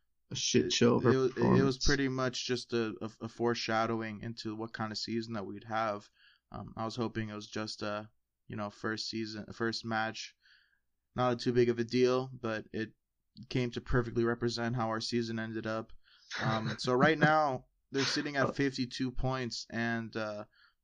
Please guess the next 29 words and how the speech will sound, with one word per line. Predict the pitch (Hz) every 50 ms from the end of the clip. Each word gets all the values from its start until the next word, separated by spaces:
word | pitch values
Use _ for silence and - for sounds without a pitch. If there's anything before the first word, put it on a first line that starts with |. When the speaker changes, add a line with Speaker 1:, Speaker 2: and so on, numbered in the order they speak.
| -
Speaker 2:
right | - 123 139 147
now | 156 156 156
they're | 151 147 135 120
only | 131 135 131 127
two | - - 127
spots | 117 - - - 120 120 117 -
behind | - 117 120 113 110 107 107
Arsenal. | 71 98 107 104 - - 101 95 80 110 104 - _ _ _ _ _ - -
Speaker 1:
Two | - 143 123
Speaker 2:
Um, | 107
Speaker 1:
points. | - 127 123 120 101 76 - - - -
Speaker 2:
two | - - 127 123
point-, | 120 - 127 123 117 - -
sorry, | - 127 117 110 104
two | 104 - - 123 120
points | - 123 120 120 117 113 -
behind | 123 117 117 110 113 110 107
Arsenal. | 104 104 110 110 - 107 95 85 101 110 -
Speaker 1:
Yeah. | - 107 127 135 131 120 117 113 120 -
Speaker 2:
Um, | 113 113 107 107 107 104 101 - -
they're | - 92 92 110
with, | 117 107 107 113 117 - _ -
looking | 101 127 123 123 123 123
at | 120 120
a | 117
potential | - - - - 117 117 117 - 113 113
Europa | 113 113 113 113 117 117 - 113
League | 110 107 107 107 110
spot. | - - - - 113 113 110 110 -